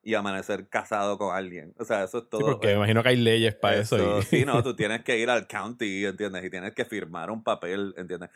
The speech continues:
Speaker 1: No significa que no puedas llegar borracho, pero obviamente si llegas borracho, pues te sacan de la fila y no te permiten hacer el proceso. O sea, que tienes que
Speaker 2: <laughs>
Speaker 1: estar lúcido. O sea, que eso de que entrar en una capilla,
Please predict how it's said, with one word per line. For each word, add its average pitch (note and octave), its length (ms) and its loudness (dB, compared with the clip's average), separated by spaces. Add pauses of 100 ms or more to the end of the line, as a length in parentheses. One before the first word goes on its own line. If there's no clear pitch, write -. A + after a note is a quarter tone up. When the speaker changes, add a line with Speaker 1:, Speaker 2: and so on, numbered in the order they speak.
(160)
Speaker 1:
No A2 160 -2
significa C3+ 380 -2
que B2 100 2
no A2 140 -2
puedas A#2+ 280 2
llegar A2 280 2
borracho, A2 500 0
pero G2 160 -4
obviamente A#2 300 -4
si G#2+ 80 -8
llegas F2+ 200 -2
borracho, C3+ 440 -4
pues B2 120 -10
te G#2 80 -6
sacan F#2+ 300 -6
de A2 80 -4
la A#2 120 0
fila A#2+ 260 -4
y A2+ 40 -6
no G2 120 -8
te G2+ 80 -4
permiten A2+ 440 -4
hacer G#2 260 -4
el F#2+ 80 -8
proceso. G2 580 -10 (260)
O - 80 -6
sea, A2 100 4
que G2+ 120 0
tienes G#2 220 0
que A#2+ 120 0
Speaker 2:
<laughs> - 0 -
Speaker 1:
estar A#2+ 320 0
lúcido. G#2 480 -4
O F2+ 40 -6
sea, G2+ 120 -6
que G2+ 160 -2
eso C#3 220 -2
de B2+ 160 0
que G#2 80 -2
entrar G2 340 -4
en G#2 60 -4
una A2+ 160 -6
capilla, B2 760 0